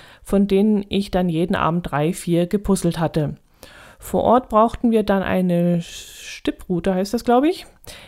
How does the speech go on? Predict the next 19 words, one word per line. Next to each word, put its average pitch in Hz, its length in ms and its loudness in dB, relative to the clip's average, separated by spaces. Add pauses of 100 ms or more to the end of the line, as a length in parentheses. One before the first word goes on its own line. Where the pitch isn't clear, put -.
(140)
denn 208 200 2
die 208 160 0
Dosen 233 420 4
hingen 220 400 2
in 196 120 2
luftiger 185 520 0
Höhe. 190 380 4 (640)
Das 190 220 -2
waren 196 180 2
dann 196 180 2
P 190 180 -2
E 175 40 -4
T-Linge, 277 540 0 (260)
die 226 160 2
an 208 140 0
einer 185 400 0
Holzplatte 233 480 -2
befestigt 254 640 0
waren. 285 300 0